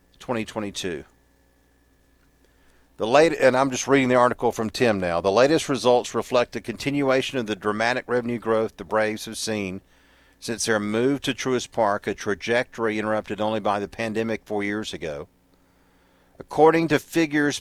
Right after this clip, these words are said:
previously reported by the A J C, the Braves generated revenue in two thousand and sixteen, their last season of Turner Field,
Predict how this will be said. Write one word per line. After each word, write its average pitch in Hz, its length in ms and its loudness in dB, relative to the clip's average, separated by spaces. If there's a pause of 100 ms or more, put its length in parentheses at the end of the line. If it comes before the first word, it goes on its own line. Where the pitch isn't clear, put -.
(140)
previously 151 480 0
reported 135 460 0
by 127 160 4
the 120 140 0
A 123 120 2
J 113 200 -2
C, 123 240 -2
the 113 80 -2
Braves 123 360 0
generated 123 520 0
revenue 117 600 -2 (540)
in 113 160 -2
two 170 240 -2
thousand 135 540 0
and 110 80 -6
sixteen, 123 840 -2
their 101 160 -2
last 107 380 0
season 117 380 -4
of 104 200 -8
Turner 131 320 -2
Field, 107 500 -2